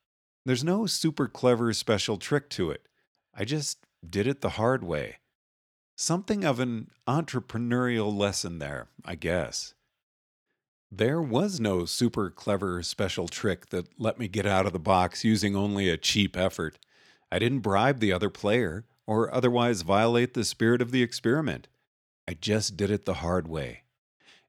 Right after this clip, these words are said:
Admittedly, the A I box experiment never did seem like an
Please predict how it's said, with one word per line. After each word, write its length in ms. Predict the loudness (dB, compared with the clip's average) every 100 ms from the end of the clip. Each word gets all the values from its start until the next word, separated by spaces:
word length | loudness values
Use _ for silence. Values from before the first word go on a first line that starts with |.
| _
Admittedly, 760 | -6 0 2 2 0 -4 -10 -10 _ _ -20 _ 0
the 180 | 0 2
A 240 | 4 4 2
I 220 | 2 2
box 400 | 2 2 2 -2
experiment 720 | -6 -6 0 2 2 -2 -8 -14 _
never 360 | -4 0 0 0
did 320 | 2 2 2
seem 340 | 0 0 0 2
like 240 | 2 2
an 160 | -2